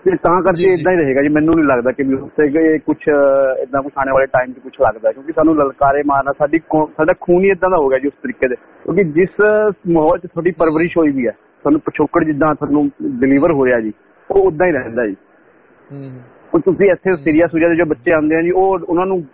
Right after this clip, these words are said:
Speaker 1: ਬੰਦੂਕਾਂ 'ਚ ਆ, ਗੋਲੀਆਂ 'ਚ, ਉਹਨਾਂ ਨੂੰ ਉਦਾਂ ਦਾ, ਉਦਾਂ ਦਾ ਮਾਹੌਲ 'ਚ ਲੱਗਦਾ, ਉਹਨਾਂ ਨੂੰ ਉਹ, ਉਹ ਡਰਦੇ ਨਹੀਂ ਹੈ ਬਿਲਕੁਲ ਵੀ। ਲੇਕਿਨ ਸਾਡੇ ਜਿਹੜੇ ਬੱਚੇ ਇੱਥੇ ਦੇ ਰਹਿਣ ਵਾਲੇ, ਉਹ ਡਰ ਜਾਂਦੇ ਆ, ਸਹਿਮ ਜਾਂਦੇ ਆ, ਕਿਉਂਕਿ ਸਾਡਾ ਜਿਹੜਾ ਪਿਛੋਕੜ ਆ ਜਾਂ ਸਾਡੀ ਪਰਵਰਿਸ਼ ਹੈ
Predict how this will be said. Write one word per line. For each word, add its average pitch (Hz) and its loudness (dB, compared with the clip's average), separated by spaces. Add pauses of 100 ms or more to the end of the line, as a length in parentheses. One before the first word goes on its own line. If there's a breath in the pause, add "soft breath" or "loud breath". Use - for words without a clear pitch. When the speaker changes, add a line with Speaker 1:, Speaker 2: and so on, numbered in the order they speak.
(140)
Speaker 1:
ਬੰਦੂਕਾਂ 147 0
'ਚ 151 -2
ਆ, 147 2
ਗੋਲੀਆਂ 143 0
'ਚ, 147 -6
ਉਹਨਾਂ 156 0
ਨੂੰ 165 -2
ਉਦਾਂ 151 0
ਦਾ, 143 0 (100)
ਉਦਾਂ 147 0
ਦਾ 147 2
ਮਾਹੌਲ 135 -2
'ਚ 123 -20
ਲੱਗਦਾ, 113 0
ਉਹਨਾਂ 120 -2
ਨੂੰ 131 -10
ਉਹ, 127 -2 (360)
ਉਹ 135 2
ਡਰਦੇ 143 2
ਨਹੀਂ 156 2
ਹੈ 135 -2
ਬਿਲਕੁਲ 123 -4
ਵੀ। 117 -6
ਲੇਕਿਨ 135 0
ਸਾਡੇ 135 0
ਜਿਹੜੇ 147 2
ਬੱਚੇ 131 -2
ਇੱਥੇ 131 -4
ਦੇ 131 2
ਰਹਿਣ 131 0
ਵਾਲੇ, 135 0
ਉਹ 135 0
ਡਰ 127 -2
ਜਾਂਦੇ 113 -2
ਆ, 113 -2
ਸਹਿਮ 135 0
ਜਾਂਦੇ 110 -6
ਆ, - -16 (400)
ਕਿਉਂਕਿ 170 2
ਸਾਡਾ 160 0
ਜਿਹੜਾ 175 2
ਪਿਛੋਕੜ 151 -2
ਆ 147 2
ਜਾਂ 151 0
ਸਾਡੀ 143 -2
ਪਰਵਰਿਸ਼ 131 -2
ਹੈ 117 0